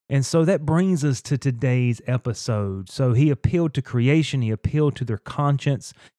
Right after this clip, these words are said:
He used their critics or those that, uh, they would be familiar with to, as a springboard into the gospel. And that brings us to the, the meat of it.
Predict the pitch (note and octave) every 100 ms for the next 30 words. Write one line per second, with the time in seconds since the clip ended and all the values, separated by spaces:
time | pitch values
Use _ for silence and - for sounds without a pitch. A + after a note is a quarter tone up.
0 | _ C#3 C3+ C#3 D#3+ B2+ C3 A2+ - D3
1 | C#3 C#3+ - B2+ A#2 A2 A2 A2+ B2 C#3+
2 | D3+ D3 B2+ A2 B2 - C#3 B2 A#2 C3
3 | B2+ A#2+ G#2+ - A2+ B2 D3 C#3 C#3 C3
4 | C#3 C#3 - - - A#2 A2+ A#2 A#2 G#2+
5 | - - B2+ C#3+ D3 C3+ C#3 C#3+ B2 C3
6 | C3+ B2+ B2 C3 - D#3 D3 D3 D#3 D#3
7 | C#3+ - C#3+ C3 A2+ B2+ A#2 F3 F#3 G#2
8 | F#2+ -